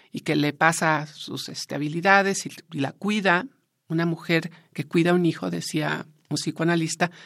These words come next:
tiene que ser cuidada también por un grupo de mujeres. Entonces, algo que en otras culturas, no en la actual, se caracterizaba porque esta mujer que daba luz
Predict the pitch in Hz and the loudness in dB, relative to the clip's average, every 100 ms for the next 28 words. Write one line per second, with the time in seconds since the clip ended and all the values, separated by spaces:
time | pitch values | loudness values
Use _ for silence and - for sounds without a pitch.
0 | - - 180 180 - 175 - 170 170 165 | -8 0 0 0 -2 -2 -2 2 4 4
1 | 175 175 165 160 160 175 156 160 151 151 | 2 2 2 2 0 0 2 2 0 0
2 | 143 135 131 - - - - _ _ _ | 0 0 -2 -6 -10 -12 -14 _ _ _
3 | _ 190 180 185 - 175 185 185 190 - | _ -2 -2 -4 -2 2 4 4 2 -6
4 | - 165 160 190 156 143 139 165 - 185 | -4 -2 0 0 2 0 0 -4 -4 -4
5 | - 190 170 - - - - 143 147 139 | 0 2 2 -2 -8 -14 0 2 4 2
6 | - 196 185 180 - _ - 160 156 151 | 2 6 6 6 -2 _ -6 -4 -2 -2
7 | 156 151 165 165 165 - 160 180 175 170 | -2 0 0 0 -2 -6 -4 -2 -2 -4
8 | 175 - 151 151 151 170 165 170 | -8 -8 -6 -4 -2 0 0 -2